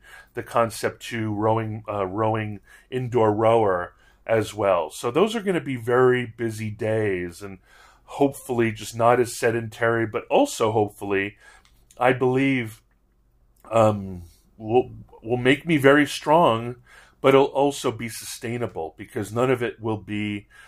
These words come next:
um, sprinting or, like, really intense weight training over the course. And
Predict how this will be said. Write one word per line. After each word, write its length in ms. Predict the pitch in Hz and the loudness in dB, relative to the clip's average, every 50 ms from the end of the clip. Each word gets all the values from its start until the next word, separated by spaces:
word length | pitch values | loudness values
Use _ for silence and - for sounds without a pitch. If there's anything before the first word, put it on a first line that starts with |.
| - _ - | -20 _ -10
um, 480 | 98 98 98 95 92 90 90 87 87 87 | -4 -2 -2 -2 -2 -4 -6 -12 -16 -12
sprinting 1040 | - - - - - - 156 151 147 143 - - 147 139 135 131 131 127 127 127 - - | -8 -6 -4 -4 -2 2 2 2 2 2 -2 -4 -2 -2 0 0 0 0 -2 -4 -6 -6
or, 400 | 107 104 104 101 98 95 92 - - - _ _ _ | -2 2 2 4 4 2 0 -4 -12 -20 _ _ _
like, 240 | - 95 95 90 - _ - | -6 -6 -6 -6 -8 _ -14
really 380 | 110 120 131 135 135 131 131 127 | -8 -4 0 0 0 0 0 -2
intense 460 | 127 117 113 - 123 120 113 110 - | -4 -6 -6 -6 -6 -6 -6 -8 -8
weight 240 | 110 113 117 117 110 | -6 -4 -6 -6 -6
training 400 | - - - 123 120 117 117 110 | -8 -6 -4 -4 -4 -4 -4 -6
over 160 | 110 101 107 | -6 -6 -6
the 80 | 104 101 | -8 -10
course. 500 | - - - 110 110 110 107 107 - - | -8 -4 -2 0 0 0 0 -4 -6 -6
And 220 | - 147 143 139 | -6 -6 -6 -6